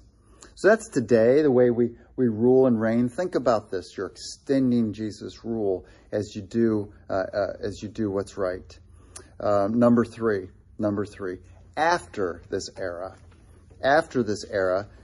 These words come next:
you will exercise his rule in the new heavens and new earth. Um, Jesus talks about this in Luke nineteen. He says, "There's a king, and he goes away to get crowned."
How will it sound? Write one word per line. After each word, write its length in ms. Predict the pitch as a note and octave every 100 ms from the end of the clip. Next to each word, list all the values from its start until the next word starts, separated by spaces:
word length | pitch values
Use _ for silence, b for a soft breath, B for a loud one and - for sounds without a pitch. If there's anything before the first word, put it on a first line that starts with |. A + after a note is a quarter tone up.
| b
you 120 | B2+
will 160 | C3 -
exercise 640 | A#2+ A#2+ C3 - A#2 A2
his 380 | - C#3 D3+ B2
rule 480 | A2+ G#2+ G#2 A#2 C3 - _ - _ _ _ _ - -
in 140 | B2
the 60 | B2
new 160 | A#2+ G#2+
heavens 380 | A2 G#2+ G2+
and 120 | G#2 G2
new 120 | F#2
earth. 420 | E2 D2+ - - _ - B B B -
Um, 500 | G2 F2 E2+ E2+ F2 _ _ b b b b b b b b b b _ -
Jesus 380 | - D3 B2 -
talks 240 | C3 B2
about 220 | B2 A#2+
this 180 | B2+ A#2
in 160 | B2 A2+
Luke 200 | A2+ A2
nineteen. 640 | A2 A2 - B2+ A2 F2+ - _ B B E3+ B B - _ _ _ -
He 100 | A2
says, 400 | G#2+ B2+ A#2+ -
"There's 240 | B2 C3 C3
a 40 |
king, 500 | - F3 D#3 A2+ - _ -
and 100 | A2+
he 60 | G2+
goes 260 | B2 C3
away 220 | B2+ C3 B2+
to 40 |
get 220 | C#3 C#3+
crowned." 540 | - C3 G#2 D#2+ D#2+